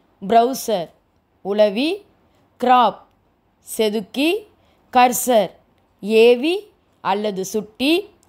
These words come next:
சைபர் ஸ்பேஸ், இணையவெளி, சர்வர்,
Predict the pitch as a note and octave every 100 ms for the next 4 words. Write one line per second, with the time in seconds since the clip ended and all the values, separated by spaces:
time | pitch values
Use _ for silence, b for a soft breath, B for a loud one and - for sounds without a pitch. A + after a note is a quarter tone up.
0 | b b b - C4+ C4 C4 D4 C4+ -
1 | A#3 G#3 - - - _ _ _ _ _
2 | _ G#3+ B3 C4+ C4 G#3 G3 G#3+ D#4 -
3 | _ _ _ _ _ _ - - A#3 A3+
4 | A3 G#3+ E3+